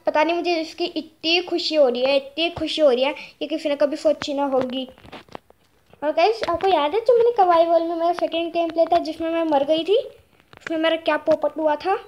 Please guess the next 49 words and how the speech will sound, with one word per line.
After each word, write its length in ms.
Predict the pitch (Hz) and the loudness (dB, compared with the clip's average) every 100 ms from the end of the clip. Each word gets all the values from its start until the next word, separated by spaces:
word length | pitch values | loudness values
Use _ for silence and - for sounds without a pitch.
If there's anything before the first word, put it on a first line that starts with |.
| _ _ _ _ _ _ _ _ - - - - - - - - | _ _ _ _ _ _ _ _ -20 -20 -20 -20 -20 -20 -20 -6
अगर 140 | 294 320 | 0 2
आपने 180 | 311 | 2
वाली 260 | 349 320 320 | 0 0 -2
वीडियो 240 | 330 311 | -2 -2
नहीं 220 | 320 311 311 | -2 0 0
देखी 240 | 311 311 | -2 2
है 80 | 320 | 2
जाकर, 260 | 285 277 | 2 0
तो 140 | 302 320 | -2 -4
please 300 | 320 320 339 | -4 -6 -2
वाली 260 | 320 311 | -2 -2
देख 280 | 285 262 262 | -2 -4 -2
लो। 60 | 302 - _ _ _ _ _ _ - | -4 -4 _ _ _ _ _ _ -10
और 100 | 330 | -6
फिर 160 | 349 381 | 0 4
मैं 280 | 392 381 - - - | 4 4 -2 -6 -4
<coughs> 600 | - - - 392 294 240 | 0 2 6 6 4 0
sorry 220 | 311 294 | -2 -2
guys, 200 | 226 214 - - | -4 -10 -10 -2
<coughs> 60 | 349 247 - - - - _ _ _ _ _ _ _ _ _ 311 | 0 0 -4 -6 -8 -20 _ _ _ _ _ _ _ _ _ -10
उसमें 240 | 330 392 | -2 0
अपना 220 | 381 370 | 0 -2
game 220 | 320 285 | -2 -2
mode 260 | 277 294 330 - | 0 0 -2 -4
easy 280 | 285 254 | -6 -6
पे 160 | 294 339 | -6 -4
set 280 | 320 262 262 | 0 0 0
किया 120 | 285 | -2
हुआ 140 | 240 | 0
है, 80 | 311 - _ _ | -4 -8 _ _
पर 80 | 330 | -10
पता 240 | - 320 294 | -6 -4 -4
नहीं 160 | 320 | -4
फिर 200 | 339 302 | -4 -4
भी 120 | 254 | -2
इतने 220 | 311 311 311 | -6 -4 -4
सारे 220 | 302 294 | -4 -4
mobs 360 | 294 269 262 | -4 -6 -10
spawn 340 | - - 269 269 | -16 -10 -8 -6
हो 120 | 247 | -8
रहे 120 | 240 | -8
हैं। 80 | 285 - _ _ _ _ _ | -10 -14 _ _ _ _ _
पर 60 | 311 | -6
अच्छा 180 | 320 302 | -2 -2
है 60 | |
कि 120 | 311 | -2
कोई 240 | 330 302 269 | -2 0 0
भी 120 | 285 | -2
नहीं, 280 | 302 311 | -4 -6